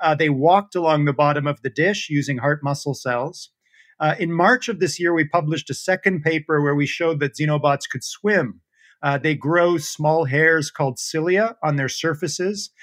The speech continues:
and that allows them to move through the water in the Petri dish faster than our walking bots. In that second experiment, we sprinkled some very small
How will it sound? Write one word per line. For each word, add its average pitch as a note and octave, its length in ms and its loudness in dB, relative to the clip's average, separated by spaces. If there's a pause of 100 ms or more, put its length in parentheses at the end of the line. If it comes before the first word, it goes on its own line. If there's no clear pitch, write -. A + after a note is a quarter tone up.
(120)
and D3 120 0
that D3 80 4
allows D3 340 2
them D3 140 0
to D3 100 -4
move D3+ 400 2
through D#3+ 140 -4
the D3 100 0
water D3 560 2
in D#3+ 140 -6
the D#3 80 -4
Petri D3 340 -4
dish C#3+ 320 -2
faster C#3 420 -2
than C3 140 -2
our B2+ 160 -2
walking C3+ 420 -2
bots. A2+ 460 -6 (640)
In E3+ 140 -2
that F#3+ 340 4
second A#3 440 0
experiment, E3+ 760 0
we D3+ 120 0
sprinkled G#3 640 -2
some D#3 180 -6
very F3+ 320 4
small D#3 580 0